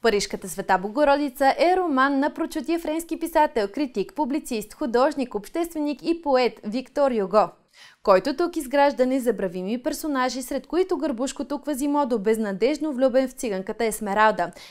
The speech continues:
свещеникът, измъчван от призрака на собствената си обреченост, Клод Фроло, кралят на просеците Клопен Триофо и кралят на Франция Луи единайсти.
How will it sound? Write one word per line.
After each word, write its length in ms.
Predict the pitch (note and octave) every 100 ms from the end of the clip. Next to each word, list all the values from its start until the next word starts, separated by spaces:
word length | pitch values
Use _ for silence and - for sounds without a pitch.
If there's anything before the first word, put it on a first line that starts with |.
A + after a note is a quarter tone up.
| - -
свещеникът, 640 | B3 B3 G3 F#3 G3 G#3
измъчван 480 | A3 D4+ F4 F4+ F4+
от 160 | F4
призрака 420 | E4 D#4 D#4 D#4+
на 120 | D4 C#4
собствената 640 | D4 D#4+ - D#4+ D#4 C#4+
си 180 | - C4+
обреченост, 680 | G#3+ B3+ C4+ C4+ A#3+ A#3 -
Клод 300 | A#3+ C#4 C#4+
Фроло, 520 | - G#3 G3 A3+ A3 _ - - _
кралят 380 | A#3+ G3+ F#3 F3+
на 100 | F#3+
просеците 720 | C4 F4+ F#4+ F4+ E4+ D4+ D4
Клопен 540 | B3+ D4 F4+ F4 E4
Триофо 580 | - D4 E4 D#4 - D4+ -
и 160 | C4+
кралят 360 | - A#3+ D4+ F#4
на 160 | D#4 D#4+
Франция 540 | C4+ C4+ C4 C4+ A#3
Луи 420 | G3 F#3 D4 E4 E4
единайсти. 760 | G#3+ F#3 G3+ F#3 - - -